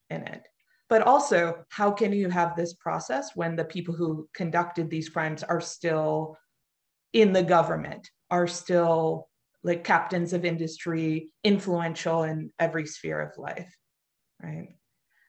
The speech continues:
So the result is, is that we didn't have a complete, like, we didn't have the complete truth and we didn't have the complete reconciliation. And to this day, there are still cases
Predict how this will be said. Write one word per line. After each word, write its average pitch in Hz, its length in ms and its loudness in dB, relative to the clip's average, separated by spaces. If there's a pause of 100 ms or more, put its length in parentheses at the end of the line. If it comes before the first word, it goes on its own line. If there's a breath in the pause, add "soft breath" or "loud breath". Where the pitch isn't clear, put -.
(120)
So 196 420 4
the 185 100 0
result 185 600 0
is, 160 480 -6
is 170 220 0
that 160 500 2 (800)
we 180 180 -6
didn't 185 400 4
have 165 560 2 (1040)
a 208 100 4
complete, 202 760 -6 (160)
like, 156 420 -2 (840)
we 190 100 -2
didn't 196 220 2
have 190 220 2
the 180 60 -2
complete 180 420 -4
truth 415 340 0
and 208 120 2
we 196 100 0
didn't 190 260 -2
have 180 220 -4
the 175 100 0
complete 170 640 -6
reconciliation. 156 840 -6 (400)
And 180 200 -2
to 202 140 -4
this 180 240 -2
day, 208 560 -2
there 202 240 2
are 185 180 2
still 180 400 -4
cases 269 680 -8